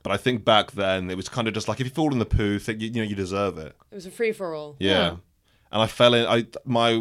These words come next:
Speaker 1: my friend knew that it was a slurry pit 'cause he lived in the country and I didn't.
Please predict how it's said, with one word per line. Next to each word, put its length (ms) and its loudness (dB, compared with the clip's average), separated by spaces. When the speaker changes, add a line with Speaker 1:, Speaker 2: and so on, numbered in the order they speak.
Speaker 1:
my 140 -4
friend 420 -2
knew 280 0
that 120 -6
it 60 -8
was 100 -10
a 180 -12
slurry 240 -2
pit 280 -8
'cause 160 -8
he 200 -2
lived 240 -2
in 60 -8
the 100 -6
country 400 -4
and 120 -4
I 80 -4
didn't. 460 -8